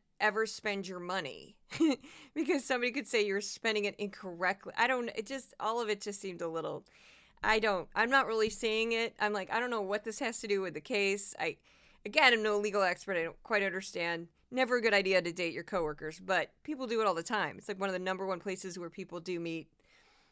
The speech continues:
their spouses and, and whatnot. Anyway, moving on. Now, it was safe to say that on Friday we had a bit of a news dump. <laughs> We all saw this coming. We all knew this was happening. This Trump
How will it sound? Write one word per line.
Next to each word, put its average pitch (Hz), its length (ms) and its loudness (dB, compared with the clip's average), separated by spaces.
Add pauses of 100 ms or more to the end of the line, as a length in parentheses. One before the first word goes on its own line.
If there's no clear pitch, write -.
(220)
their 190 140 -2
spouses 185 600 0
and, 160 200 -6
and 170 160 -8
whatnot. 131 380 -8
Anyway, 262 560 0 (520)
moving 311 380 2
on. 139 180 -2 (220)
Now, 349 140 6
it 277 40 2
was 330 120 0
safe 427 340 6
to 359 120 0
say 294 300 6
that 262 120 4
on 226 140 2
Friday 262 400 6
we 247 120 2
had 220 120 6
a 202 40 4
bit 320 300 0 (120)
of 240 140 6
a 240 60 8
news 220 580 0 (200)
dump. 185 380 2 (220)
<laughs> 349 80 10 (1900)
We 294 100 4
all 311 200 6
saw 415 180 2
this 311 180 0
coming. 269 320 2
We 233 100 4
all 226 120 4
knew 269 160 4
this 311 220 -4
was 294 100 -4
happening. 208 640 0 (420)
This 240 460 2
Trump 330 460 2